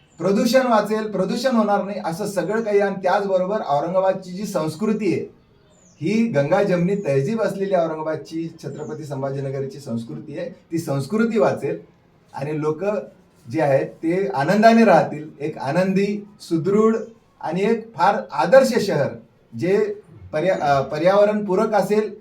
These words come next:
प्रदूषणापासून मुक्त असेल आणि रोजगाराभिमुख असेल, अशा प्रकारचं शहर आपल्या या आयुक्तांनी जर निर्माण केलं तर लोक आयु-, आयुष्यभर, हे शहर तुमचे उपकार आयुष्यभर विसरणार नाही आयुक्त साहेब, असं आम्ही त्यांना निवेदन दिलेलं आहे.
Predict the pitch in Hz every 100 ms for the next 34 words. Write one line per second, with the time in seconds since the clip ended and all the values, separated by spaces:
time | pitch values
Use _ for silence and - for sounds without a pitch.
0 | _ 170 170 214 220 220 214 214 214 196
1 | 196 214 202 202 214 214 226 233 240 233
2 | 277 277 233 240 226 175 180 175 - -
3 | - 147 226 214 196 190 185 190 160 160
4 | 226 - - _ _ - 135 175 180 156
5 | 156 160 165 160 170 170 - 120 160 135
6 | 139 156 160 147 139 151 175 - - 190
7 | 175 185 190 220 180 196 196 - 175 226
8 | 233 220 220 247 - - 175 175 185 214
9 | 202 196 208 196 - 202 185 170 175 196
10 | 220 208 202 185 180 175 170 151 160 -
11 | 165 160 202 208 - - 135 175 156 165
12 | 170 170 151 143 165 196 180 185 185 175
13 | 180 - -